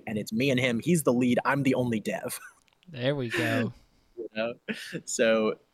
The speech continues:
Speaker 1: that's kind of where we're going. So finally, um, we're doing this, and we have our own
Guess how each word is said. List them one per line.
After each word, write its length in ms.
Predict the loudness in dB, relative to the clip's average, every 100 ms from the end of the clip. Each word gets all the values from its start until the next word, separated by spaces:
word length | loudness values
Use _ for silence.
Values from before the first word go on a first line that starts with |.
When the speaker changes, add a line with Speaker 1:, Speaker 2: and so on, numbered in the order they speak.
| _ _ _ _ _ _
Speaker 1:
that's 240 | 0 0 2
kind 240 | 2 2
of 120 | 2
where 280 | 0 0 0
we're 120 | 0
going. 280 | 0 -2 -2
So 140 | -4 -6
finally, 560 | -4 -2 0 0 -2 -6 _ _ _ _ _ _ _ _ -2
um, 320 | 0 2 -2 -4
we're 160 | -4
doing 340 | -2 0 0 0
this, 180 | -2 -4
and 100 | -4
we 100 | -2
have 160 | 0
our 160 | 0 0
own 240 | -2 -4